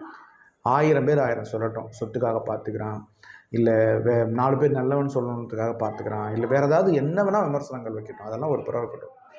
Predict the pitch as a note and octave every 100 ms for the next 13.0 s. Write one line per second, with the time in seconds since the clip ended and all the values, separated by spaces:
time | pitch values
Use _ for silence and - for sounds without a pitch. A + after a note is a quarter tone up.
0 | - - - - - A2 D3+ G#3+ A3 C3
1 | C#3 B2+ A#2+ A2+ C3 A2 B2+ B2+ A#2+ D3
2 | E3 D#3 D3 - - G#2+ G#2 - G#2+ A#2+
3 | A#2+ A2+ A2+ - C3 D3 A#2+ - A2+ C#3
4 | D3 C3 A#2+ G#2+ A2 B2 A2 A2+ A2 -
5 | - - - - - - - - C3 E3
6 | F3+ E3 C3 B2 B2+ C#3+ C#3+ A#2+ A2 A2+
7 | G#2+ G#2+ - - A2 B2 D3 D#3 D#3 D3
8 | C#3+ C3 B2 B2 A#2+ A#2 A#2 - _ _
9 | - A#2 C3+ E3+ D#3+ D3+ C3+ C3+ D3 B2+
10 | - - A#2 C3 B2+ A#2 A2+ B2+ - _
11 | _ _ _ A2 B2 C3 B2+ B2+ C#3+ C#3
12 | C3 C3 A#2 A2+ A2+ A2 G#2+ G#2 G#2